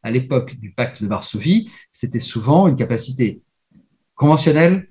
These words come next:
nucléaire et chimique, notamment pour les, les, les moyens à très courte portée sur le terrain. Donc ça, c'est un héritage de l'Union soviétique. On fait ça tout simplement par mesure d'économie. C'est aussi simple que cela.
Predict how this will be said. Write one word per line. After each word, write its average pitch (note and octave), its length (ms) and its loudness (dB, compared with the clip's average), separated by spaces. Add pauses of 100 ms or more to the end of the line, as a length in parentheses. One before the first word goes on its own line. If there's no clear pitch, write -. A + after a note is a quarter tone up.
(100)
nucléaire D3+ 520 2
et B2 60 -6
chimique, - 640 0 (340)
notamment A#2+ 340 0
pour B2 180 -4
les, G2 180 -2
les, F#2 200 -8
les A2 120 -6
moyens B2+ 300 2
à G#2 40 -2
très C3 220 -4
courte A#2 260 -8
portée D3 320 -6
sur A#2 200 -6
le G2+ 60 -6
terrain. D#2+ 200 -6 (600)
Donc C3 80 -2
ça, G#3+ 100 6
c'est G3+ 120 2
un E3 100 8
héritage D#3 680 6
de G#2+ 80 -8
l'Union G#2 160 -6
soviétique. C3 800 -2 (640)
On D#3+ 60 4
fait D3+ 140 2
ça C#3 320 2 (100)
tout - 120 -14
simplement A2+ 260 -2
par G2+ 200 -4
mesure B2 340 2
d'économie. G#3 520 6 (440)
C'est B2+ 240 -2
aussi - 160 -10
simple G#2 280 -6
que B2+ 100 -8
cela. A3+ 320 -2